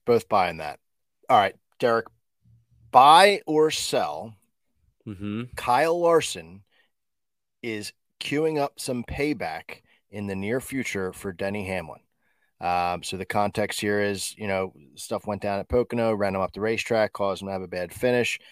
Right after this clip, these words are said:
Speaker 1: Denny didn't really apologize, kinda pissed Kyle off actually a little bit more throughout the week from his comments on Sunday,
Speaker 2: Mm-hmm.
Speaker 1: um,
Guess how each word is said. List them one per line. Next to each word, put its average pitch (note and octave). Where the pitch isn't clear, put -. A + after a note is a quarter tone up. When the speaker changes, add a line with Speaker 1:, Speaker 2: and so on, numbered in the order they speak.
Speaker 1:
Denny G#2
didn't G#2
really A#2
apologize, A#2+
kinda G#2+
pissed -
Kyle A#2
off A#2
actually A2
a A2
little A2
bit G#2
more A2+
throughout A2
the G2+
week A#2
from A#2+
his G#2+
comments G#2+
on G#2
Sunday, C3+
Speaker 2:
Mm-hmm. C3+
Speaker 1:
um, G#2+